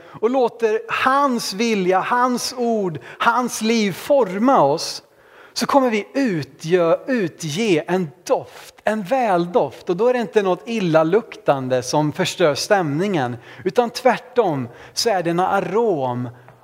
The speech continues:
av liv som är mättad med liv. Jag tror att det är det som är Guds tanke med oss som är hans folk. Att vi ska vara en doft utav liv till människor i vår omgivning.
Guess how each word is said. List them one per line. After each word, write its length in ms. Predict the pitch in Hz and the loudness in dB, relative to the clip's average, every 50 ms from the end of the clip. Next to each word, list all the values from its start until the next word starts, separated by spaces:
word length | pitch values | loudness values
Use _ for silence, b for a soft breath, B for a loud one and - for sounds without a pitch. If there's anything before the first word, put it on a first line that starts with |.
| B | B
av 220 | - 143 151 139 - | -2 -2 -2 0 0
liv 420 | 143 175 226 214 160 135 123 120 | 0 0 0 0 0 -4 -6 -6
som 220 | 120 - - 165 | -6 -2 0 0
är 60 | 160 147 | 2 2
mättad 800 | 151 170 208 - - - - - - - 147 135 135 127 135 - B B B B B | 0 0 -2 -4 -6 -8 -14 -12 -2 0 0 0 0 -2 -6 -10 B B B B B
med 140 | - 156 165 | -2 0 0
liv. 320 | 185 233 233 160 113 - - - - - - _ _ _ _ _ _ _ _ _ _ _ _ _ B B B B B B | 0 0 -2 -4 -8 -12 -18 -20 -20 -20 -20 _ _ _ _ _ _ _ _ _ _ _ _ _ B B B B B B
Jag 160 | 208 233 - | -2 0 2
tror 100 | - 233 | 2 0
att 100 | 208 - | 0 2
det 60 | 233 | 0
är 200 | 226 196 160 156 | -2 -2 -2 -4
det 240 | 151 254 262 262 240 | -2 0 2 2 2
som 220 | - - - 226 214 | 2 2 0 2 2
är 40 | |
Guds 360 | 202 165 196 202 - - - - | 2 2 0 -2 -2 -2 -8 -4
tanke 380 | - 233 220 190 - - 202 | -2 -2 -2 -2 -2 -2 -2
med 100 | 202 208 | 0 0
oss 100 | 190 - | 0 0
som 160 | - 214 196 | 0 0 2
är 40 | 190 | 2
hans 280 | 180 185 208 208 202 - | 2 2 2 0 0 -4
folk. 640 | - - 269 240 185 135 120 123 120 - - - B B B B | -2 0 2 2 2 -2 -6 -8 -12 -14 -20 -20 B B B B
Att 240 | B B 208 214 - | B B 0 0 0
vi 80 | 247 202 | -4 -8
ska 180 | - - 233 | -2 -2 0
vara 180 | 202 226 226 220 | 2 2 2 2
en 140 | 220 214 175 160 - | 0 -2 -6 -6 -2
doft 420 | 285 277 269 - - - - - | 0 0 0 -2 -8 -14 -12 -10
utav 240 | 190 - - 233 202 | -8 0 0 0 2
liv 720 | 214 226 254 294 294 247 170 139 123 123 123 117 123 135 127 - B B B B B B | 2 2 2 2 2 2 0 -4 -6 -6 -6 -8 -10 -12 -14 -14 B B B B B B
till 320 | - - 247 220 202 190 185 | -2 0 0 2 2 0 2
människor 580 | 196 214 208 190 175 170 151 - - 170 156 | 4 4 4 4 2 2 0 0 -2 0 0
i 40 | 156 | 0
vår 180 | 147 147 147 151 | 2 2 2 2
omgivning. 760 | 156 156 151 135 156 185 190 170 127 117 117 - - 147 | 2 2 0 0 0 -2 -2 -2 -6 -8 -10 -10 -14 -20